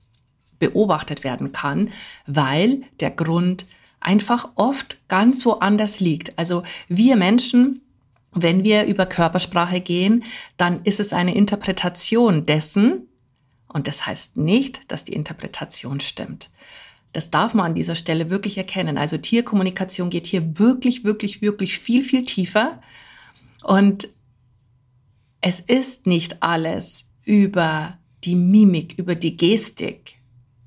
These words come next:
tatsächlich, ähm, erkennbar. Denn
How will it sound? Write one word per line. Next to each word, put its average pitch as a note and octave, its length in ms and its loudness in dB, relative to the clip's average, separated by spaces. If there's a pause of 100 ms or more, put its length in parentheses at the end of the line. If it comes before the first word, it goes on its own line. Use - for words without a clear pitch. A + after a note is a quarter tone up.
tatsächlich, D3+ 1080 -4
ähm, D3 540 -4 (220)
erkennbar. B3 720 -2 (1000)
Denn G3 340 2